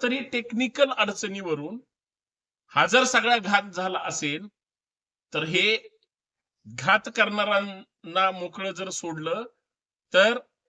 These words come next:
त्याचा जो मास्टरमाइंड असेल, त्याला मोकळीक मिळेल, इतकं साधं सरळ सर्वसामान्य लोक बोलू शकतात. एवढा मोठा वक्तशीर माणूस, अजित पवारांचं, रोहित पवार सांगत असताना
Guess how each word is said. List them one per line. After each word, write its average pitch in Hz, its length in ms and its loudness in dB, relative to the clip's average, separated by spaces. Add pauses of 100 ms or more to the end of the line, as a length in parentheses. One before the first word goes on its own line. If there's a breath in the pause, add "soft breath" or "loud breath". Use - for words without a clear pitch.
(640)
त्याचा 196 280 4
जो 269 180 4
मास्टरमाइंड 233 680 2
असेल, 165 460 -6 (640)
त्याला 208 360 4 (480)
मोकळीक 214 460 -2
मिळेल, 190 260 -6 (120)
इतकं 226 300 -2
साधं 214 340 2
सरळ 208 320 -6
सर्वसामान्य 190 800 -6
लोक 170 220 -8
बोलू 185 300 -4
शकतात. - 400 -14 (2000)
एवढा 190 300 6
मोठा 220 760 0
वक्तशीर 220 600 0
माणूस, 156 460 -4 (540)
अजित 156 260 0 (120)
पवारांचं, 196 600 2
रोहित 185 280 -2
पवार 185 340 0
सांगत 185 400 -6
असताना 175 600 -6